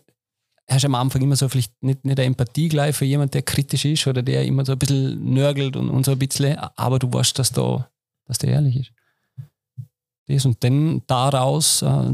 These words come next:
dann versuchen, die, die, die besten Schlüsse zu ziehen, um dann nachher über, äh, den Globus hinweg, ähm, Sachen zu schaffen, die dann wieder eine, eine gewisse Sogkraft haben und nicht so, wie du aber gesagt hast, eher gleich wegdriften, sondern eher versuche,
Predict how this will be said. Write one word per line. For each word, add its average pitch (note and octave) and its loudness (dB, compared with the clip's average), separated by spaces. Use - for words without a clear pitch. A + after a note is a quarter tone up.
dann C3+ 2
versuchen, C#3 0
die, C3 0
die, C3 -2
die C3 -2
besten C3+ 0
Schlüsse - 0
zu C#3+ -2
ziehen, C#3+ 0
um B2+ 2
dann C3+ 0
nachher C#3 0
über, C#3 0
äh, C3+ 2
den C3 2
Globus C3+ 0
hinweg, C3 -2
ähm, C3+ 0
Sachen C3+ 0
zu C3+ 0
schaffen, C3+ 0
die C#3 2
dann C3 0
wieder C3 0
eine, B2+ 0
eine C3 0
gewisse B2+ 0
Sogkraft C3 -2
haben C#3 0
und B2 0
nicht C3 -2
so, B2+ 0
wie B2 2
du C#3 -2
aber B2+ -2
gesagt - -2
hast, - 0
eher C3 0
gleich B2 -2
wegdriften, C#3+ -2
sondern C3 0
eher B2+ -2
versuche, C#3 0